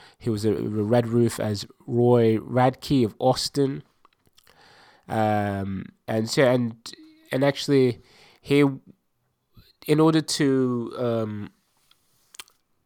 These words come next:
support his criminal enterprises, he was a counterfeiter. So, you know, he would, um, f-, he would try to manufacture, uh,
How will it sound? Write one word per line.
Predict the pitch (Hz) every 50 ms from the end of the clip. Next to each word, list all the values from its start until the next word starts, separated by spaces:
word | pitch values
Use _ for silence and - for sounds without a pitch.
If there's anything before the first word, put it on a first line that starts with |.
| _ _ _ _ _ _ _ _ _
support | - - - - - - 156 160 151 139 117 - - _ _
his | - - - 131 123 117 110 - - - _ _
criminal | - - - 127 120 113 113 113 120
enterprises, | 120 127 127 - 123 - - 123 107 101 98 95 - 95 95 95 98 - - - _ - - - - - _
he | - 123 117
was | 117 113 110 104
a | 113 113
counterfeiter. | - - - 151 160 160 - - 95 - - 92 - - - 82 85 98 - - _ _ _ _ _ _ _ _ _ _ _ _ _ _ _ _ _ _ -
So, | - - - 95 95 95 92
you | 92 92 92
know, | 92 90 92
he | 92 101 95
would, | 92 92 92 87 - - - _ - - - - - - - - - _ _ _ _ -
um, | - 104 98 95 92 90 87 85 85 82 76 - - _ _ _ _
f-, | - - - _ _ _ - - _ _ _ _ _ _ _ -
he | 117 117
would | 120 110 104
try | - - 123 110
to | 107
manufacture, | 104 110 120 117 113 - - - 123 117 - - - - 127 113 110 110 107 - - _ _ - _ _ _ - - _ _ _
uh, | 107 107 107 110 101